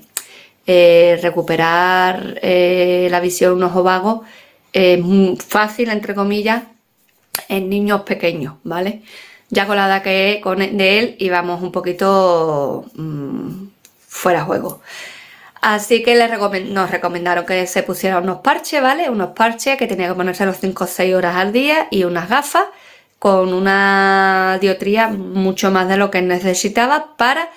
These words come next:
hacer que el, el ojo trabajase mucho más. Eh, yo fui a otro médico para tener una segunda opinión y, bueno, un poquillo agobiada, hablé con Raquel, le, le comenté a Raquel el caso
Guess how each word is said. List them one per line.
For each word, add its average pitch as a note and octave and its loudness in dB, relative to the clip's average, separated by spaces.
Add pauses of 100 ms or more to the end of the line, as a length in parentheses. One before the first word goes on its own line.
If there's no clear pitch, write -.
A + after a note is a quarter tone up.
(360)
hacer G3+ -2
que - 0
el, A3 -4
el F#3+ 0
ojo F#3 -2
trabajase G3+ -2
mucho F3 -4
más. C3+ -10 (880)
Eh, G#3+ 2
yo G#3 2
fui G#3 2
a F#3+ 2
otro F#3+ -4
médico D#4+ 2
para G3 2
tener F3+ -4
una F3+ -4
segunda F3+ -2
opinión G3+ 0 (220)
y, F#3 2
bueno, D#3+ -4
un F#3 -8
poquillo F#3 0
agobiada, F#3 2
hablé F3 -2
con F3 -6
Raquel, F3 -2
le, F#3+ -2
le F3 -4
comenté E3 -6
a - -2
Raquel E3 -2
el E3+ -4
caso A3 -2